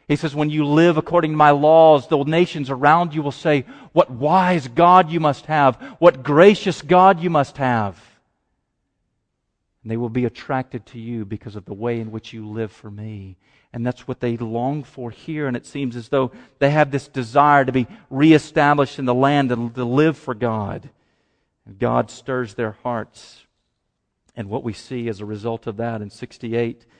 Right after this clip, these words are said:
verse sixty-eight, "Some of the heads of the families, when they came to the house of the Lord that is in Jerusalem, made free will offerings for the house of God to erect it on its site." So there's this sense of,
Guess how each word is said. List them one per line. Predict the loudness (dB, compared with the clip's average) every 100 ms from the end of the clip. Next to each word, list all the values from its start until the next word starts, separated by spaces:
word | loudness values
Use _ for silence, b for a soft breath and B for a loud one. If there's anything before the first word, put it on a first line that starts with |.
| _ -10
verse | -10 -8
sixty-eight, | -12 -12 -8 -6 -6 -8
"Some | -10 -10
of | -8
the |
heads | -6 -6 -8
of | -14
the | -12
families, | -10 -10 -12 -18 -20 _ b b b
when | -8 -6
they | -6
came | -6 -6 -6
to | -6
the |
house | -6 -8 -10 -12
of | -14
the |
Lord | -10 -8 -8 -8
that | -8
is | -10
in | -12
Jerusalem, | -10 -12 -12 -14 -16 -16 _ _ _ -10
made | -6 -8 -10
free | -12 -10 -8
will | -10 -12 -10
offerings | -10 -10 _ -16 -14 -16 -20 _ _ _ _
for | -14 -12
the |
house | -10 -10 -12 -14
of | -16
God | -14 -12 -14
to | -16 -18
erect | -14 -12 -12 -12
it | -16 -18 _ _ _ _ _ -12
on | -12 -12
its | -18
site." | -12 -10 -10 -14 _ _ _ _ _ _ _ _
So | -6
there's | -2 -2 -4
this | -8 -8
sense | -10 -12 -6
of, | -8